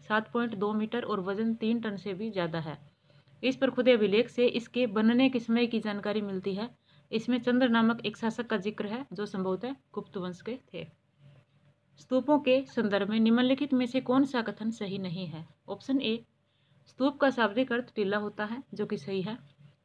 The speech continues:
स्तूपों में सजावट के लिए रखा जाने वाला गोल धातु का डिब्बा धातु मंजूषा कहलाता है। यह कथन जो है वह सही नहीं है। स्तूपों के चारों ओर परिक्रमा हेतु बना वृत्ताकार पथ प्रदक्षिणा पथ कहलाता है, जो कि सही है।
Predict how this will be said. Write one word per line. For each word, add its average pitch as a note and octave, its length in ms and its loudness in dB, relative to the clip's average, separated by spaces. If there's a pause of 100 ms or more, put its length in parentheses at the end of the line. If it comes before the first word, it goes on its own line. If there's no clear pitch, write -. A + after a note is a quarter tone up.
स्तूपों B3+ 360 0
में C4+ 160 8
सजावट A#3+ 440 2
के C4 100 0
लिए B3 140 4
रखा A3+ 240 0
जाने A3+ 260 2
वाला G#3 280 0
गोल A#3 280 4
धातु A3 260 -2
का G#3+ 120 -4
डिब्बा G3 360 -4 (160)
धातु F#3+ 280 -2
मंजूषा G#3+ 540 -2
कहलाता E3+ 380 -6
है। E3+ 180 -8 (280)
यह G3+ 100 0
कथन C4 280 2
जो A3+ 120 2
है G3 80 2
वह A3 140 -2
सही G3 260 -6
नहीं E3+ 300 -2
है। D3+ 160 -8 (840)
स्तूपों B3 360 4
के C4 100 2
चारों B3 360 4
ओर C4 100 0
परिक्रमा A#3 480 4
हेतु A#3+ 240 2
बना A3 200 2
वृत्ताकार A3+ 500 -2
पथ F#3+ 300 -8 (240)
प्रदक्षिणा A#3+ 600 0 (120)
पथ G3 180 -10
कहलाता E3 420 -4
है, E3 300 -8
जो G#3 160 -4
कि G#3 100 -4
सही F3+ 240 -4
है। A#3 160 -8